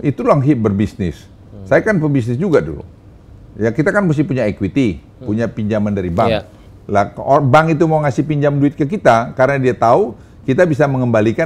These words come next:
Speaker 1: dengan proyek itu. Ya, salahnya di mana?
Speaker 2: Iya.
Speaker 1: Seperti L R T, saya nanganin L R T. L R T Jakarta.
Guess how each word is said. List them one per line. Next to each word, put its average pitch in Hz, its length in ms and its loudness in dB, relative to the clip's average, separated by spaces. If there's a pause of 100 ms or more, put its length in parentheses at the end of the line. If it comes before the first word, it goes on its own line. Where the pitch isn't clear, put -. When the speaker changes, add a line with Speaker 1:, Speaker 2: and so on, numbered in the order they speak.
Speaker 1:
dengan 113 240 -4
proyek 120 400 -4
itu. - 160 -10 (960)
Ya, 165 80 -4
salahnya 156 400 -4
di 185 80 -4
mana? 151 240 -10 (160)
Speaker 2:
Iya. 95 320 -18
Speaker 1:
Seperti 151 320 0
L 139 160 4
R 131 160 4
T, 113 240 -2
saya 107 160 -2
nanganin 107 400 -2
L 92 160 -4
R 92 160 -6
T. 82 160 -8 (640)
L 127 120 0
R 135 200 0
T 202 240 -4 (480)
Jakarta. 98 480 -4